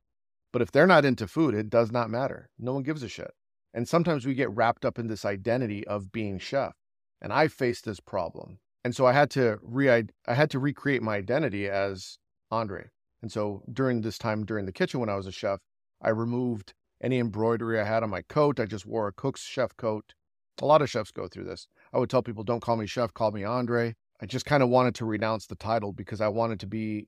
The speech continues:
who I was, not necessarily the title. A lot of people, well, it's weird now. Like, sometimes I'll go places and people will call me Chef's P S A. They're like, "You're Chef's P S A." "Oh, hey, Chef's P S A, what are you doing?" It's like, "That's not my name.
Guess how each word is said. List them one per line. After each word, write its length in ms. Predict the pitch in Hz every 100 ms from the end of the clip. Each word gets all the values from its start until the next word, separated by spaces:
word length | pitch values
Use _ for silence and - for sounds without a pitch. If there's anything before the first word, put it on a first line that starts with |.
| _
who 180 | - 135
I 120 | 113
was, 460 | 95 117 120 101 95
not 200 | 110 113
necessarily 580 | 117 - - 104 95 92
the 80 | 90
title. 340 | 107 113 87
A 60 | 92
lot 140 | 117
of 80 | 107
people, 320 | 113 104 95 _ _ -
well, 120 | 147
it's 120 | -
weird 240 | 190 170
now. 200 | 139 120
Like, 200 | 98 104
sometimes 320 | - 147 151 127
I'll 80 |
go 160 | 113 120
places 480 | - 117 110 117 104
and 100 | 101
people 200 | 120 107
will 80 | 98
call 180 | 113
me 100 | 107
Chef's 280 | 98 117 104
P 160 | - 104
S 160 | -
A. 180 | 113 92 - _ _ _
They're 120 | - 120
like, 160 | 113
"You're 160 | 143 180
Chef's 300 | - 147 -
P 140 | 160
S 160 | 139 -
A." 220 | 160 92 _ _ _ _ _ _ _ _ _ -
"Oh, 180 | 220 202
hey, 200 | 233 190
Chef's 280 | - 185
P 120 | - 180
S 160 | -
A, 80 | 180
what 120 | 165
are 20 |
you 80 | 165
doing?" 160 | 170 120
It's 100 | 101
like, 140 | 98
"That's 160 | 131 147
not 100 | 123
my 140 | 98
name. 360 | 101 120 95